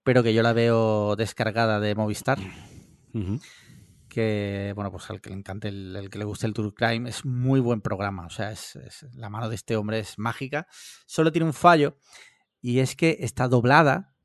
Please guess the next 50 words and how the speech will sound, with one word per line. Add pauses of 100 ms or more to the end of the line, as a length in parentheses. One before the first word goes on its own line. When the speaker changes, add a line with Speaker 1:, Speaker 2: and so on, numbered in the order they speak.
(140)
Speaker 1:
pero
parece
doblada,
eh,
parece
de
coña
el
doblaje,
¿vale?
Porque
está
hablando
a
lo
mejor
un
mozo
en
catalán (540)
y
lo
están
doblando
por
encima,
un
doblador,
y
es
que
no,
que, (180)
o
sea,
queda
súper
mal. (460)
Yo
preferiría,
y,
y
creo
que
sería
mucho
Speaker 2:
¿No
se
Speaker 1:
mejor
Speaker 2:
puede,